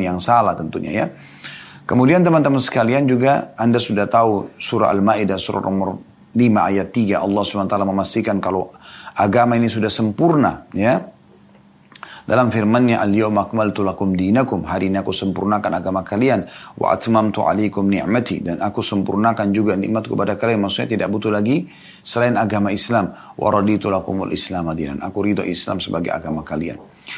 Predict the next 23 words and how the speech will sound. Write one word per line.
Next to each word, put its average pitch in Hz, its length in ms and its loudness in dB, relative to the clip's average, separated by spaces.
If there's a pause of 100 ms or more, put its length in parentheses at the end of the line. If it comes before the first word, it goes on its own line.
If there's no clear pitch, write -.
(300)
Kata 147 320 0
Ibnu 160 160 4
Abbas 117 800 2
radhiyallahu 101 480 2
anhuma, 95 480 -2
Allah 139 640 2 (160)
telah 143 480 2 (480)
meng-, 131 320 6
me-, 123 360 4 (200)
em, 98 400 0
eh, 90 220 -6 (100)
Allah 151 340 4 (140)
telah 120 320 2
mengabarkan, 117 960 2 (240)
ya, 87 240 -4 (800)
kepada, 127 800 2 (320)
ya, - 240 -10
nabinya 117 560 4
Muhammad 135 320 2
sallallahu 104 480 2
alaihi 101 80 0
wasallam 120 400 2
dan 104 100 2